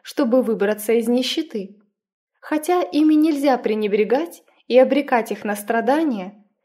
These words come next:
тем не менее неимущих необходимо учить, как помочь себе самим. Нельзя причинять ущерб интересам дела Божьего под предлогом милосердия к бедным.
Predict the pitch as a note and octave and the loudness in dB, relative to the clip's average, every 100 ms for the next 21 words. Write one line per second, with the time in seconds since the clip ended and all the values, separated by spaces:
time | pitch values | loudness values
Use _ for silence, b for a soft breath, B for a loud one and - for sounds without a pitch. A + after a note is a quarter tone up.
0 | _ - F#4 G4 E4+ C4 C#4 D#4 D#4 D#4 | _ -2 0 2 2 4 4 2 2 -2
1 | - C4 C#4 C#4 B3 D4+ D4+ E4 - C#4 | -2 0 2 4 2 0 -2 -6 -2 0
2 | B3 - A#3+ C4+ C#4+ D4 - D4 - - | 0 0 -2 0 0 -2 -4 -6 -6 -8
3 | A3+ - b b _ C#4 F4 - A#3+ G#3+ | -8 -10 b b _ -4 -4 -4 -4 0
4 | B3+ D#4 - A3 F#3 B3+ - A3 F#3 F#3+ | -2 -4 -8 -6 -4 -4 -4 -6 -6 -12
5 | G#3 _ _ _ _ _ _ _ _ _ | -16 _ _ _ _ _ _ _ _ _
6 | A3+ A#3+ A#3 D#4+ F4+ D#4 - C#4 D#4+ F4 | -2 -2 0 0 0 -2 0 0 0 -2
7 | C4+ - D4 D#4+ C#4+ A#3+ A#3+ C4 D4+ B3 | -4 -4 -4 -2 -2 -2 0 -2 -2 -2
8 | A#3 C4 C4 F#3+ B3 E4+ A#3 G#3 F#3+ F#3 | 0 2 2 0 -2 -4 -4 -4 -6 -8
9 | b b - B3 B3 A#3+ G3+ C4+ F4 D#4 | b b -4 -2 0 0 0 0 2 2
10 | C#4 A#3 G#3 G#3 A#3+ B3 A#3 A3+ G3 G3+ | 2 0 0 0 0 2 2 0 -2 -4
11 | F#3 G3+ F#3+ G3 | -2 -4 -10 -12